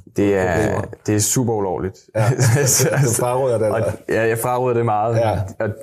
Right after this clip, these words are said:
Speaker 1: fordi de, de går hårdt ind på det, fordi
Speaker 2: Okay.
Speaker 1: at staten mener jo, at der absolut er, øh, intet, der hedder sorte penge. Så derfor så slår de rigtig hårdt ned på det. Rigtig hårdt. Øh, og når du så står på markedet, så vil de også hellere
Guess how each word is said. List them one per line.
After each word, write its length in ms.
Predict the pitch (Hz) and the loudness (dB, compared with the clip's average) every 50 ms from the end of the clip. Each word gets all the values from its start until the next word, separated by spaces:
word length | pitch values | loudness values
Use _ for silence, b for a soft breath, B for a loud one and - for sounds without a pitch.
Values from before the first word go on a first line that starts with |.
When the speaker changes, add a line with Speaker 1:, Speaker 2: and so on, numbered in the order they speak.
| - | -8
Speaker 1:
fordi 300 | - - 120 107 117 113 | -4 -2 0 2 2 2
de, 400 | 98 - - 113 107 107 104 92 - - | 2 0 0 2 2 2 2 0 0 0
de 260 | 110 104 101 101 95 - | 0 2 2 0 0 -2
går 280 | - 101 92 92 90 - | -2 -2 0 0 -2 -2
hårdt 260 | - 113 117 113 110 | -2 -2 0 0 0
ind 120 | 98 85 107 | 0 -2 -2
på 140 | - 95 | -2 -2
det, 160 | 92 90 95 - | -2 -2 -4 -6
fordi 120 | - 107 117 113 101 98 | -4 -2 -2 0 0 0
Speaker 2:
Okay. 80 | 92 90 | 2 2
Speaker 1:
at 200 | 87 92 - - | 0 0 -2 -2
staten 440 | - - 120 113 107 104 110 110 110 | -2 0 0 2 2 2 2 2 2
mener 260 | 107 101 95 104 101 | 2 2 2 0 0
jo, 120 | 95 95 87 | 0 -2 -2
at 140 | 71 85 - | -2 -2 -2
der 60 | 92 | -2
absolut 360 | 90 87 - - - 95 - - | -2 -2 -4 -2 -2 -2 -2 0
er, 240 | 76 82 82 82 95 117 - _ _ _ _ _ _ - - | -2 -2 -2 -2 -4 -8 -12 _ _ _ _ _ _ -14 -10
øh, 80 | - - - - | -10 -8 -4 -2
intet, 260 | 117 127 127 131 110 | 0 2 2 2 2
der 60 | 98 | 2
hedder 160 | 92 92 90 | 0 0 0
sorte 260 | - - 95 92 101 | 0 0 0 0 0
penge. 360 | 95 - 92 78 82 95 113 - _ _ b b b b b b | 0 -2 -2 -4 -4 -6 -8 -10 _ _ b b b b b b
Så 120 | - 92 | -2 0
derfor 220 | 87 104 95 98 | 0 2 2 2
så 120 | 95 87 87 | 2 2 2
slår 120 | 98 98 | 0 0
de 140 | 87 92 80 | 2 2 0
rigtig 200 | 80 90 87 90 | 0 0 0 0
hårdt 220 | 85 80 78 - | 0 -2 -4 -4
ned 80 | 76 76 | -4 -6
på 120 | - - | -4 -4
det. 120 | - 80 113 - _ _ _ _ _ - | -6 -6 -6 -8 _ _ _ _ _ -6
Rigtig 200 | - 80 87 87 | -6 -4 -4 -4
hårdt. 200 | - - - - - _ _ _ - - | -6 -8 -10 -14 -16 _ _ _ -8 -6
Øh, 140 | - - - - | -6 -6 -6 -6
og 100 | - - | -4 -2
når 100 | 92 87 | -2 -2
du 60 | 92 90 | 0 0
så 100 | - - | 0 0
står 200 | - - 113 101 | 0 0 0 0
på 80 | 101 98 | 0 0
markedet, 380 | 98 92 92 92 98 98 90 | 0 0 0 0 0 0 0
så 260 | - - 98 95 - - | -2 -2 -2 -4 -2 -2
vil 120 | 107 98 | 0 0
de 100 | 92 92 | 2 2
også 160 | 90 92 - | 0 0 0
hellere 300 | - 95 98 98 92 95 | 0 0 0 0 -2 -4